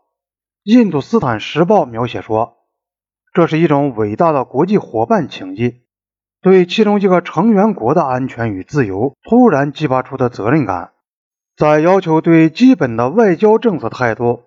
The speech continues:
做重新考虑的一片混乱声中，新德里甚至改变了他对福摩萨国民党政府的态度。一家报刊评论说，印度应该策划对中国开辟第二个战场，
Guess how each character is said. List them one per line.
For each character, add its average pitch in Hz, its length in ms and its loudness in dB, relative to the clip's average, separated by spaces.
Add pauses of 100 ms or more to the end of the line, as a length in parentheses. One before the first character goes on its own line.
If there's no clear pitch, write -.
做 156 240 0
重 226 380 0
新 233 200 4
考 131 220 -2
虑 107 100 -6
的 117 140 -2
一 135 140 -4
片 143 240 -2
混 254 240 0
乱 110 180 -2
声 107 180 -10
中， 101 300 -4 (580)
新 202 280 0
德 196 100 6
里 139 300 2
甚 185 240 0
至 170 100 4
改 127 180 -2
变 156 120 -2
了 165 80 2
他 156 120 -2
对 151 220 2
福 143 240 -2
摩 202 160 4
萨 185 220 0
国 151 260 0
民 226 160 0
党 120 220 -4
政 135 160 -4
府 113 100 -14
的 101 80 -10
态 107 240 -4
度。 107 220 -8 (720)
一 160 120 -2
家 165 200 4
报 175 180 0
刊 160 220 -4
评 113 160 -10
论 101 120 -8
说， 104 360 -4 (560)
印 240 240 4
度 160 120 0
应 165 180 0
该 156 200 0
策 180 240 0
划 147 160 2
对 156 180 -2
中 226 220 0
国 180 120 2
开 170 160 0
辟 160 160 0
第 233 180 4
二 233 200 2
个 - 100 -16
战 107 200 -4
场， 90 280 -14